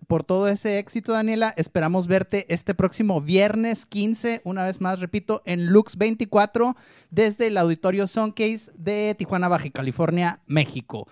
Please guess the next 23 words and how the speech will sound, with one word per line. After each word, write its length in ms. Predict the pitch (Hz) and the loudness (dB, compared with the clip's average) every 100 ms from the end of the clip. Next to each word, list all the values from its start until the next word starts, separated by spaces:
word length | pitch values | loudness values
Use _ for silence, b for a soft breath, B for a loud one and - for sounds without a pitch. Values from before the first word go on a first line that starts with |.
| b b 135 | b b 2
donde 440 | 196 220 220 233 | 4 6 6 4
acabamos 520 | 190 - 170 196 208 | 2 0 4 6 6
de 80 | 196 | 6
ver 180 | 190 196 | 6 4
que 380 | 214 214 220 214 | 4 4 6 4
se 160 | - 175 | 4 2
cayó, 480 | 156 156 170 180 190 | 4 6 8 6 4
ya 240 | 160 185 | 2 2
se 100 | 214 | 4
cayeron 300 | 196 185 208 | 2 4 4
las 120 | 170 | 4
dos 200 | 175 185 | 4 2
peleas 400 | - 190 190 185 | 2 2 2 0
estelares, 580 | 196 - 160 165 170 160 | -4 0 2 2 0 -2
pero 420 | - 151 147 147 | 2 6 6 6
aún 280 | 151 175 214 | 4 2 4
así 240 | 220 247 | 2 2
va 80 | 214 | 4
a 60 | 202 | 6
haber 200 | 208 202 | 6 4
muy 300 | 185 202 226 | 2 4 4
buenas 260 | 220 208 202 | 4 2 0
peleas. 480 | 185 185 269 302 | 0 2 2 0